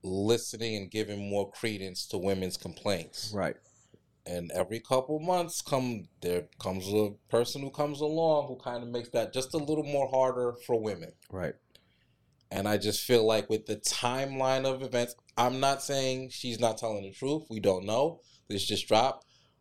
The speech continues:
Speaker 1: I'm just saying with the timeline of events, from the time everything started till now, it's very, very, very strange or curious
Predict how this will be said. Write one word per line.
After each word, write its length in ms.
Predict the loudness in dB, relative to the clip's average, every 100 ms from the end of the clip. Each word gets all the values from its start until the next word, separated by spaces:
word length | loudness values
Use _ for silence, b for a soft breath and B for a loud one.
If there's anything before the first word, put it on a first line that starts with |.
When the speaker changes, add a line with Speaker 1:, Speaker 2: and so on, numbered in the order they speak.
| 0
Speaker 1:
I'm 200 | 2 2
just 160 | -4
saying 220 | -4 -4 -4
with 160 | -4
the 80 | -6
timeline 880 | -8 -4 0 2 2 0 0 0 0
of 160 | -2
events, 480 | -4 0 2 2 -4
from 240 | -2 -2 0
the 160 | -2
time 360 | -2 0 0 2
everything 420 | 0 0 -4 -4
started 380 | 0 0 0 -2
till 200 | -4 -2
now, 480 | 0 0 0 -4 -8 _ _ _ _ _ _
it's 240 | -16 -16 _ _
very, 440 | 6 6 6 2 -2
very, 400 | 4 4 4 0
very 400 | 2 4 4 0
strange 1080 | -8 -8 0 0 0 -4 -10 -12 -16 -18 _ _ -2
or 160 | -2
curious 800 | 0 2 4 4 0 -4 -4 -8